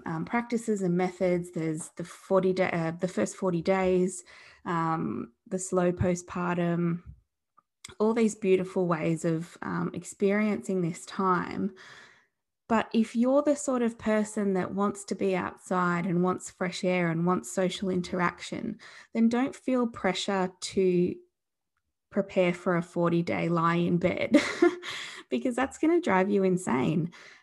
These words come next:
Um, be really clear about what you want. Maybe you just want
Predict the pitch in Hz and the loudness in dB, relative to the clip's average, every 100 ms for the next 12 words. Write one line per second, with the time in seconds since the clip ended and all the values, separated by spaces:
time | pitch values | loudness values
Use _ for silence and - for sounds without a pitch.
0 | - 226 208 202 233 254 269 262 269 262 | -4 0 2 2 0 -2 -2 0 0 0
1 | 247 - 196 202 196 175 175 180 180 - | -2 0 2 4 4 2 0 0 0 2
2 | 175 165 151 208 196 214 226 220 208 190 | 2 2 0 0 2 4 4 2 2 0
3 | 180 180 - 170 170 | -2 -2 -2 0 0